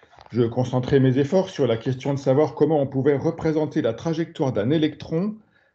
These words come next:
dans la chambre de Wilson, dans le cadre mathématique de la mécanique quantique. Lorsqu'au cours d'un des premiers soirs, après avoir commencé cette étude, je me heurtais déjà à des difficultés insurmontables,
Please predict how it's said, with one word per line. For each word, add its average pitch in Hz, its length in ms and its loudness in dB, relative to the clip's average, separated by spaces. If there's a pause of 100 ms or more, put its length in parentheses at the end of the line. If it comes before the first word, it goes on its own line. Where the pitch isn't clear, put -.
(120)
dans 120 100 0
la 127 100 2
chambre 175 300 0
de 143 80 4
Wilson, 131 600 2 (680)
dans 120 120 -2
le 127 60 0
cadre 156 200 2
mathématique 131 560 -2
de 135 100 0
la 117 100 0
mécanique 139 380 -6
quantique. 127 540 -12 (1600)
Lorsqu'au 135 400 0
cours 147 300 2
d'un 123 320 0
des 117 160 -4
premiers 135 440 -2
soirs, 139 460 0
après 123 300 -4
avoir 123 240 0
commencé 127 400 -4
cette 131 240 -6
étude, 131 280 -2
je 120 100 2
me 110 160 0
heurtais 123 360 -4
déjà 127 440 2
à 113 40 0
des 110 140 -4
difficultés 110 680 -4
insurmontables, 101 840 -6